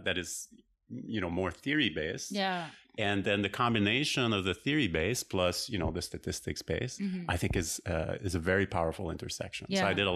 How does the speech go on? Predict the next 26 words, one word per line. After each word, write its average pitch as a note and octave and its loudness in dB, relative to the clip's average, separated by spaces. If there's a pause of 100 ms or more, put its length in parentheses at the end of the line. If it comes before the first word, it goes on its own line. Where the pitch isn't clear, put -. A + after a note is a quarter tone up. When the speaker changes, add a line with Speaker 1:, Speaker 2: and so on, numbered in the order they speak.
Speaker 1:
lot F2+ 6
of E2+ 0
experiments F2 0 (340)
in, F2 0
um, F2 -2 (100)
of F2+ 0
that E2+ 2
type F2 0
that F2 2
really F2+ 2
focused E2+ -2
on, D#2+ -2
you F2+ -6
know, D#2 -4
different E2 -4
visual E2 -2
changes. - -8 (200)
Speaker 2:
Yeah, G#3+ 2
thanks A#3+ 4
for C4+ 4
sharing C4 6
that. E3+ 2 (460)
And, A3 8
uh, G#3+ 8
I A#3 8
know D4+ 8